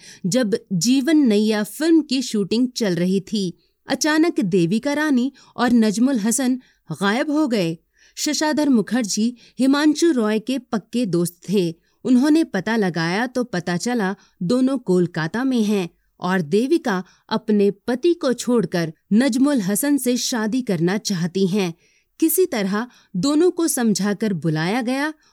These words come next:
और फिर फिल्म की शूटिंग शुरू हुई, लेकिन नजमुल को फिल्म से निकाल दिया गया। इस तरह उनका प्रेम किस्सा भी खत्म हो गया। उन्नीस सौ चालीस में पति हिमांशु रॉय की मौत हो गई।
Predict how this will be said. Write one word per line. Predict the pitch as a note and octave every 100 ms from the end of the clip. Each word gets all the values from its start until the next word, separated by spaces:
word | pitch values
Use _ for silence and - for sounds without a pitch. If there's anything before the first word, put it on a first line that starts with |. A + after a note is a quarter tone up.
| -
और | G3 G3 -
फिर | B3+ A#3+ F3+ _ _ -
फिल्म | D#4 D#4+
की | D4+ D4
शूटिंग | - B3 A3 A#3 A#3+
शुरू | - G3+ F#3+
हुई, | E3+ G3+ F3+ D#3+ _ _
लेकिन | G#3 D4 - G#3 E3 - _ _
नजमुल | F3+ A3 B3 D4 E4+
को | - F3+ E3 - _ _
फिल्म | - D#4 E4
से | D#4 A#3+ A#3
निकाल | F#3+ F3 E3 G3 G#3 G#3
दिया | E3+ D#3+ D#3+
गया। | E3+ E3+ D#3+ - _ -
इस | F#3 -
तरह | G#3 A3 G#3 E3+ - _
उनका | A3 A#3 A3+ G3
प्रेम | - A3 G#3+ G#3+
किस्सा | - - C4+ - D4 C4
भी | F3 F#3+ F3+ _ _ _
खत्म | - A3+ A3 G#3+
हो | E3+ E3
गया। | E3+ E3+ E3 C#3 _ _ _ _ _ -
उन्नीस | C#4 D#4 F4+
सौ | F#4
चालीस | F4+ C#4 B3+ D4+ D4
में | C#4 D4+
पति | B3 A3+ C4
हिमांशु | A3+ G3+ G3 G#3 G3 C#4
रॉय | G#3 F#3+
की | G#3 A#3
मौत | G#3+ F3 F3+ F3
हो | G3
गई। | F3 F#3 E3